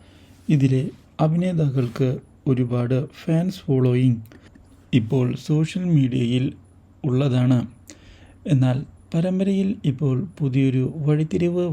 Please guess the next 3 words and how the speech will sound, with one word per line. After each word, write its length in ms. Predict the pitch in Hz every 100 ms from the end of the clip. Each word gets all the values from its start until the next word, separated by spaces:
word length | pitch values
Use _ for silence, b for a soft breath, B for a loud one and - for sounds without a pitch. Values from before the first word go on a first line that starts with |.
| 120
വന്ന് 320 | 123 123 127 131 -
സംഭവിച്ചിരിക്കുകയാണ്. 1200 | 139 123 120 123 123 127 123 139 135 131 123 123 123 - - _ B B B B B B - -
തനിക്കിനിയും 680 | 135 131 127 127 123 127